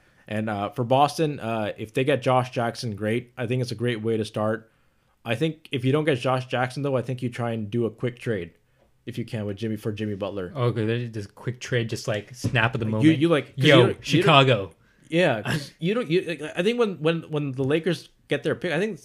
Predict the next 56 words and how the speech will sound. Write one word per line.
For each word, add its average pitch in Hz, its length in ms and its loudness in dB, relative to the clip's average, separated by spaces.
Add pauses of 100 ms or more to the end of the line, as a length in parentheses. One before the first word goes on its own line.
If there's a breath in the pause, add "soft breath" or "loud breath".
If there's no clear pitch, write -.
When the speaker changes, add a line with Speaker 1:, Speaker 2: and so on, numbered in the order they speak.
Speaker 1:
yeah, 151 160 -4
I 160 60 -10
think 233 140 -6
you 294 60 0
only 214 140 0
have, 196 80 -2
like, 135 100 -2
five 151 220 -2
minutes 151 200 -4
to 127 60 -8
make 127 140 -2
your 113 80 -6
pick, 143 260 -6
right? 127 260 -6 (540)
Speaker 2:
Right. 113 320 -2 (100)
Speaker 1:
Yeah, 120 240 -2
so 120 140 -6
Speaker 2:
You 110 80 2
do. 151 60 0
Speaker 1:
it's - 80 -8
not 180 160 0
much 156 160 -4
time. 92 320 -6
But 120 200 -4
I, 127 100 -4
Speaker 2:
There 117 180 2
Speaker 1:
I'm 156 140 4
Speaker 2:
isn't. 165 40 0
Speaker 1:
hoping 170 440 2
Josh 143 300 4
Jackson's 147 320 -2
there 127 140 2
at 113 80 -2
number 120 220 -2
three, 131 240 -2
'cause 107 120 -6
that's 120 140 -4
gonna 139 160 -4
be 107 80 -6
great 113 300 -2
for 101 80 -10
Boston. 98 580 -6 (600)
But, 113 180 0
um, 104 240 -2 (260 soft breath)
let's 131 140 -2
talk 156 160 -2
about 156 160 2
another, 135 320 -2
another 127 320 -2
prospect 120 540 -2
here, 113 120 -6
Jonathan 127 520 -4
Isaac, 131 500 -4 (460)
who 139 180 0
has, 120 260 2
uh, 107 280 -2